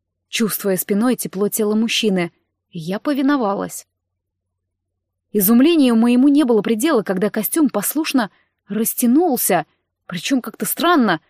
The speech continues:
будто он преобразовывался на ходу. А когда жгучий натянул его на меня, оказалось, одежда сидит как влитая. Никогда ещё вещь не была такой удобной,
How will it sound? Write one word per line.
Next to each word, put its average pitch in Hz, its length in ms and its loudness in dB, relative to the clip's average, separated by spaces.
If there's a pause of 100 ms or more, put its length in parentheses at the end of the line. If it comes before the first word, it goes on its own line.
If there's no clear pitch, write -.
(280)
будто 214 400 -6
он 240 200 0
преобразовывался 214 960 0
на 269 100 2
ходу. 247 480 0 (640)
А 196 80 -8
когда 202 300 2
жгучий 214 400 0
натянул 214 440 2
его 247 220 0
на 214 80 2
меня, 202 360 0 (540)
оказалось, 226 640 -2
одежда 220 380 0
сидит 214 320 -4
как - 200 -6
влитая. 214 580 -2 (720)
Никогда 185 400 -2
ещё 247 340 2
вещь 214 320 0
не 277 100 4
была 262 200 0
такой 269 280 0
удобной, 202 520 0